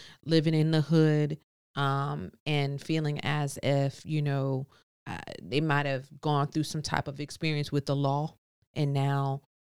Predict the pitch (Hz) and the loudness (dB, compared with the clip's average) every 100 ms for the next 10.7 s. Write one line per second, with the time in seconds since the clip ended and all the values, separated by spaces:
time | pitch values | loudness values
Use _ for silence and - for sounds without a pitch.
0 | _ 156 151 147 143 143 - 147 147 160 | _ -2 0 2 2 2 0 0 0 -2
1 | 143 147 131 156 170 165 185 151 - 143 | -2 -2 0 0 0 0 0 -2 -2 -6
2 | - 147 143 143 147 - 156 143 147 - | -4 -2 -2 -4 -8 -6 -4 -2 -2 -2
3 | - 151 - 143 - 202 190 135 - - | -2 -2 -2 -6 -4 -4 -4 -6 -12 -12
4 | - _ _ _ _ - 165 156 170 139 | -12 _ _ _ _ -6 -4 -2 0 2
5 | 139 135 139 - 139 139 135 139 135 - | 2 0 -2 -2 2 4 2 0 -4 -8
6 | 151 147 156 147 156 147 139 156 - - | -4 -2 -2 -6 -6 -8 -8 -10 -8 -2
7 | 160 170 139 131 - 135 135 131 156 202 | 0 0 0 -4 -6 -8 -6 -4 -6 -8
8 | _ _ _ _ - 151 151 151 - 147 | _ _ _ _ -2 0 2 2 0 0
9 | 147 139 - 143 135 - 143 - 139 156 | 0 0 2 2 2 0 -2 0 -2 -2
10 | - 165 151 143 139 - - | -6 -6 -4 -4 -4 -8 -10